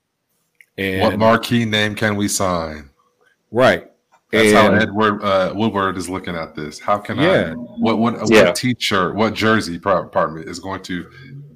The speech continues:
Speaker 1: do the best in sales, you know?
Speaker 2: Right.
Speaker 1: What am I gonna see
Speaker 2: And
Speaker 1: back on the marketing aspect of this? 'Cause that's what I
Speaker 2: And
Speaker 1: feel like they look at the club as now,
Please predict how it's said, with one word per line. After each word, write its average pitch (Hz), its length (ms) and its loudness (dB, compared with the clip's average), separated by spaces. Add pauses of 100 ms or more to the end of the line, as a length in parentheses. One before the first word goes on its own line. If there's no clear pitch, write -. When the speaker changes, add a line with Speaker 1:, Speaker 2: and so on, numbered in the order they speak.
(280)
Speaker 1:
do 101 160 0
the 92 100 -4
best 92 300 -2
in 85 80 -16
sales, - 560 -8
you 87 80 -12
know? 82 140 -8
Speaker 2:
Right. 131 260 6
Speaker 1:
What 92 100 0
am 92 80 -8
I 92 60 -4
gonna 107 160 2
see 101 140 2
Speaker 2:
And - 100 -4
Speaker 1:
back 92 220 -2
on 90 80 -4
the 87 80 -8
marketing 87 540 -6
aspect 80 460 -8
of 78 100 -16
this? 78 320 -14 (220)
'Cause 92 140 -6
that's 113 220 -2
what 127 100 0
I 127 80 4
Speaker 2:
And 110 80 2
Speaker 1:
feel 107 120 -2
like 90 220 0
they 92 120 -2
look 92 240 -8
at 87 280 -4
the 95 60 -18
club 113 340 -4
as 110 220 -2
now, 90 260 -8